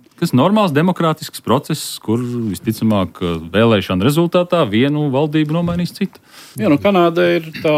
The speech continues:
Speaker 2: vispār tā politiskā sistēma ir stipri līdzīga Lielbritānijai, kur ir šie divi izteikti dominējošie, respektīvi savā starpā, ā, savā starpā varu lielākoties dalošie spēki, kāda Lielbritānijā ir konservatīvie un leiboristi, Kanādā tie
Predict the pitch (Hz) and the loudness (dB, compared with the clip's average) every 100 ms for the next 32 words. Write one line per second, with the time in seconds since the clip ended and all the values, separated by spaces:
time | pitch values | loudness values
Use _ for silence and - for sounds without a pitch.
0 | 147 147 135 147 151 - 117 - 117 - | 2 -2 -4 -4 -4 0 0 0 -2 0
1 | 135 107 113 - 120 110 107 - - - | 0 0 -4 -4 0 0 0 -6 -10 -2
2 | 156 - 131 117 113 113 110 - 131 127 | -2 0 0 2 2 0 -4 -4 -6 -4
3 | 104 104 120 101 87 110 170 139 107 95 | -2 -2 0 -2 -2 0 2 0 -2 -2
4 | 92 87 87 85 127 107 143 - _ _ | -2 -2 -2 -2 -4 0 -2 -4 _ _
5 | - _ - 104 95 101 127 123 92 90 | -20 _ -6 -2 0 2 2 2 0 -2
6 | 110 - 85 82 - 87 113 110 92 82 | -4 -2 -2 -2 -6 -2 0 2 0 0
7 | 82 82 - 92 101 - - - 85 85 | -2 -4 -2 -2 -2 -4 -8 -4 -4 -2
8 | 131 113 87 82 - 110 - 90 78 - | 0 2 0 -2 -2 -2 0 -2 -2 -10
9 | - - 87 - - 101 95 - 135 120 | -10 -8 -8 -14 -8 -6 -2 0 2 2
10 | 104 - 120 117 104 98 117 110 101 107 | 0 0 -2 0 0 2 2 0 0 2
11 | 107 90 85 87 78 82 82 92 85 73 | 2 0 -2 -6 -4 -6 -4 -4 -2 -4
12 | - 78 - 92 80 - - 76 78 87 | -6 -8 -6 -4 -4 -8 -8 -6 -4 -2
13 | 90 85 82 85 80 78 80 78 78 - | -2 -4 -6 -4 -2 -2 -2 -2 -4 -4
14 | 90 90 82 76 80 80 78 78 123 175 | -2 -2 -4 -6 -4 -4 -2 0 2 2
15 | 143 123 101 - - 80 62 65 71 - | 2 2 0 -6 -6 -6 -6 -8 -10 -10
16 | 76 | -10